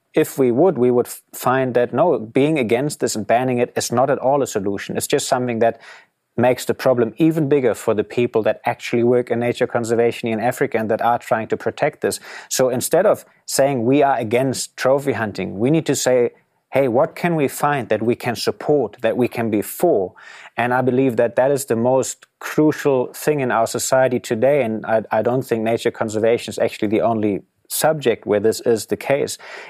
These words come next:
It, we won't get far by simply saying, "I'm against this." We have to find an alternative and then put all our effort into saying,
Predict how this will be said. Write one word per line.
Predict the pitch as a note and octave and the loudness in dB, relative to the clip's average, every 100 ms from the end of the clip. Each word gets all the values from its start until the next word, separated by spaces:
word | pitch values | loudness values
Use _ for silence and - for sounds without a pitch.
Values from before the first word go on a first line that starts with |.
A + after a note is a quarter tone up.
| - | -4
It, | - - _ _ | -2 -2 _ _
we | B2 C3+ | 2 4
won't | C3+ G3 D#3 | 4 2 2
get | D3 D3+ | 0 0
far | - B2+ C3+ A#2 F#2+ _ _ - | -2 0 2 2 -2 _ _ 2
by | A2+ A#2 | 2 2
simply | - C3+ A#2+ A#2 | 0 -4 0 0
saying, | - A#2 A2+ | 0 -2 0
"I'm | A#2 | -2
against | A2 B2+ D3 - | 0 0 0 -4
this." | D#2 - - _ _ _ _ _ - | -8 -8 -16 _ _ _ _ _ 0
We | A#2+ | 2
have | B2+ D3+ | 2 0
to | - | -2
find | - C#3+ C#3 | -2 0 0
an | C3+ | -2
alternative | A2+ - - E3 E3+ - E3 - | -2 -2 0 0 0 -4 -6 -4
and | A#2+ A#2+ | -2 0
then | B2+ B2 | 0 0
put | - D3+ | -4 0
all | C#3 F3 | 2 2
our | F#3 - | 2 0
effort | C3+ B2 - | -2 -2 -2
into | A2 | -2
saying, | G#2+ - A2 | -2 0 -2